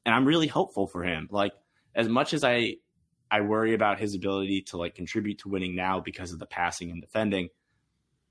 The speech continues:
he's shown so much. Like, he is, like, nineteen. And I, I,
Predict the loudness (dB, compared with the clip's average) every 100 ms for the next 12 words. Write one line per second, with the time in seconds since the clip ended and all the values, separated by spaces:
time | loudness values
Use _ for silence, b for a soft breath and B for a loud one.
0 | _ 2 2 4 2 2 0 -4 -4 -6
1 | -10 -16 _ _ -4 -4 2 2 2 0
2 | -4 -4 0 2 0 -6 -4 -2 -4 -8
3 | _ _ _ _ _ _ _ _ 0 2
4 | 2 4 4 4 0